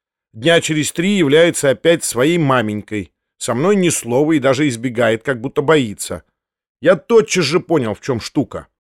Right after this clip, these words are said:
А маменька его такая прощелыга, просто через все медные трубы прошла. Я ее прежде знавал. Конечно, он ей все рассказал.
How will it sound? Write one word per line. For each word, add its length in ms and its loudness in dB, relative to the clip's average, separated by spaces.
А 140 0
маменька 480 2
его 140 6
такая 280 2
прощелыга, 800 0
просто 320 -4
через 240 -4
все 220 0
медные 420 0
трубы 320 0
прошла. 540 -4
Я 160 4
ее 180 6
прежде 420 0
знавал. 500 0
Конечно, 400 2
он 60 2
ей 180 4
все 200 -2
рассказал. 640 -2